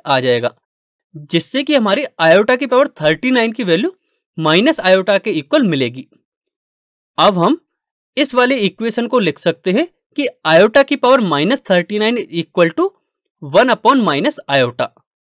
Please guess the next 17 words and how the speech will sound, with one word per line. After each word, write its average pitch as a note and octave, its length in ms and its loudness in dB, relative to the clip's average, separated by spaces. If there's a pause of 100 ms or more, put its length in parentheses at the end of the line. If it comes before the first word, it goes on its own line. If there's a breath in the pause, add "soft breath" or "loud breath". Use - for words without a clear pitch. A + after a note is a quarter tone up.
(720)
क्योंकि F#3 280 0
हम D#4 120 4
फाइंड A#3 380 0
कर D3+ 180 6
चुके A3+ 280 -4
हैं E4 140 -2 (200)
कि C4+ 140 -6 (120)
iota G#3 340 2
की B3+ 120 -10
पावर B3 260 0
थर्टी D3 400 -4
नाइन D4+ 200 -2 (520)
माइनस D#3+ 440 0
iota E3+ 420 2
के D4+ 80 -2 (160)
इक्वल C#3 300 0
है। - 120 -6